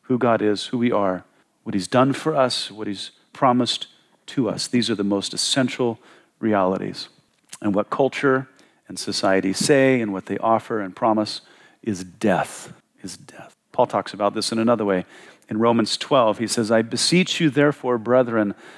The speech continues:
by the mercies of God, that you present your bodies a living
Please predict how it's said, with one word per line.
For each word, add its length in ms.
by 120
the 100
mercies 500
of 160
God, 440
that 120
you 140
present 760
your 160
bodies 720
a 80
living 760